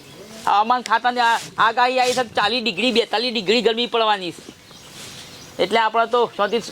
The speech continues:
ઓબાન સોયલા. અને હું તો હાલો મોડ જ ના આવ્યો ઓબા પર.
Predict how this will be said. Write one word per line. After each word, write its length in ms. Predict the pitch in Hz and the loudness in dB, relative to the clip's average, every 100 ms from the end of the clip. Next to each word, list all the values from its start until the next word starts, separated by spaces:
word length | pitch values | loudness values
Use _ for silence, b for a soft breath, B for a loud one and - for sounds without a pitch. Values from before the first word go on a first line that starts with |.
| 190 190 185 175 | 0 2 4 4
ઓબાન 180 | 208 | 2
સોયલા. 320 | 185 185 190 170 - - - - | 2 2 2 0 -8 -20 -20 -6
અને 140 | - | 0
હું 180 | 240 247 | 2 2
તો 60 | 254 | 2
હાલો 320 | 247 262 180 - - - - - 131 | 2 2 -2 -8 -20 -20 -20 -10 0
મોડ 420 | 175 208 254 240 | 2 4 4 2
જ 40 | |
ના 100 | 233 | 2
આવ્યો 180 | 240 240 | 2 2
ઓબા 180 | 233 233 | 2 2
પર. 240 | 240 240 | 2 0